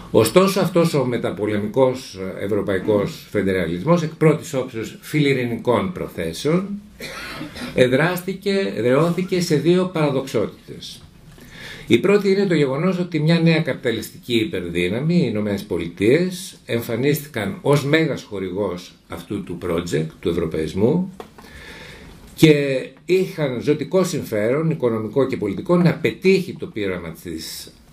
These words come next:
αυτής της σταδιακής ευρωπαϊκής ενοποίησης, με πυρήνα τη Γαλλο-, Γαλλία και τη Γερμανία,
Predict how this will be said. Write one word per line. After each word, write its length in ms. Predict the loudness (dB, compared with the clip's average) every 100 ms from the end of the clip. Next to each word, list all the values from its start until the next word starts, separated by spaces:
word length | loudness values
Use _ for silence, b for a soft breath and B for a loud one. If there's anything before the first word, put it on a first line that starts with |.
| -20 -6
αυτής 480 | -4 -4 -2 -2 -2
της 100 | -6
σταδιακής 640 | -4 -2 0 0 -2 -4
ευρωπαϊκής 640 | -2 -4 -2 -4 -2 -4 -2
ενοποίησης, 640 | -6 -2 2 2 2 0
με 100 | -2
πυρήνα 340 | -2 0 0 -2
τη 160 | -2
Γαλλο-, 540 | -4 -4 -4 -6 -8 -2
Γαλλία 340 | 0 2 0
και 120 | -2
τη 60 | -8
Γερμανία, 640 | -10 -8 -4 -2 -2 -4